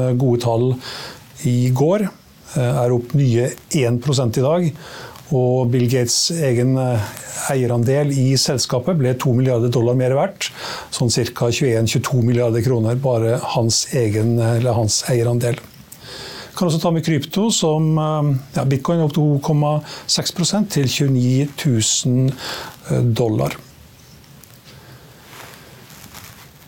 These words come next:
Aker B P satte ny produksjonsrekord i første kvartal, men konsernsjef Carl Jonny Hersvik har ikke diskutert kvartalstallene med Kjell Inge Røkke. Han sjekker også veldig sjelden oljeprisen, og har et enkelt syn på den.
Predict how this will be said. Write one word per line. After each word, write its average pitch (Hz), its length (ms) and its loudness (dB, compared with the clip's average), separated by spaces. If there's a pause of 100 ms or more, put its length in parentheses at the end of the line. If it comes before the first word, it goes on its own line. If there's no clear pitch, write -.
(240)
Aker 202 200 2
B 214 120 4
P 202 200 -2
satte 196 260 0
ny 180 140 2
produksjonsrekord 175 800 0
i 180 40 0
første - 220 -2
kvartal, 165 500 2
men 151 300 2
konsernsjef 151 880 -2
Carl 139 320 0
Jonny 135 200 2
Hersvik 143 400 0
har 135 160 0
ikke - 360 -2
diskutert 151 440 -2
kvartalstallene 135 600 0
med 160 100 2
Kjell 147 160 0
Inge 139 140 0
Røkke. 170 300 0 (260)
Han 147 80 0
sjekker 160 560 -2
også 151 240 0 (100)
veldig 147 300 0
sjelden 160 320 0
oljeprisen, 143 640 2 (320)
og 131 80 2
har 135 80 2
et 131 160 -4
enkelt 120 340 0
syn 120 220 0
på 123 80 -2
den. 120 180 0